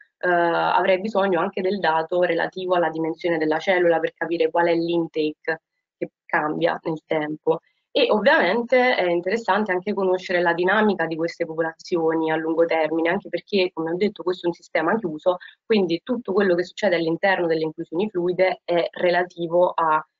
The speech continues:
eh, gli adattamenti e meccanismi fisiologici di questo organismo.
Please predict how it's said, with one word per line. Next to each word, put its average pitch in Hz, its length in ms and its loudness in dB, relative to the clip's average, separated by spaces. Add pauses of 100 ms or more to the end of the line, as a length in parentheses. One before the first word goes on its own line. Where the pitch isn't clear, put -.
eh, 156 460 2
gli 160 80 4
adattamenti 185 640 2
e - 20 -2
meccanismi 170 500 0
fisiologici 175 600 0
di 156 140 -4
questo 151 260 -8
organismo. 151 680 -6